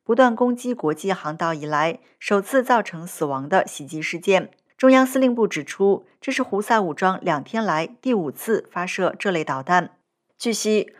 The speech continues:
胡塞武装的这枚导弹击中了悬挂巴巴多斯旗帜的散货船征信星号，造成驾驶室起火，四名受伤者中有三人伤势危急。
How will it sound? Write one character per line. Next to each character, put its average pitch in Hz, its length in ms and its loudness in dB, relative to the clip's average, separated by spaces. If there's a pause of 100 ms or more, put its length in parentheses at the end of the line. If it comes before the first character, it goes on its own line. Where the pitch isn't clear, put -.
胡 247 220 4
塞 285 180 4
武 214 140 4
装 214 240 2
的 226 180 6
这 226 140 0
枚 185 140 -2
导 147 240 0
弹 214 400 2
击 247 120 -8
中 247 220 0
了 165 180 2
悬 156 280 -6
挂 208 240 4
巴 233 160 -2
巴 240 180 2
多 247 180 0
斯 254 220 -6
旗 - 220 -12
帜 185 200 -4
的 - 300 6
散 143 200 -2
货 202 220 2
船 156 400 -4
征 247 180 -2
信 208 260 -6
星 220 200 -8
号， - 440 2 (180)
造 269 160 6
成 208 240 -4
驾 233 160 4
驶 170 160 -4
室 175 180 -2
起 175 220 -2
火， 156 420 4 (200)
四 - 180 -8
名 233 200 0
受 240 200 4
伤 254 220 0
者 170 160 0
中 214 340 2
有 147 220 0
三 226 260 0
人 160 240 -4
伤 214 240 -2
势 196 160 -4
危 175 220 -2
急。 160 420 -4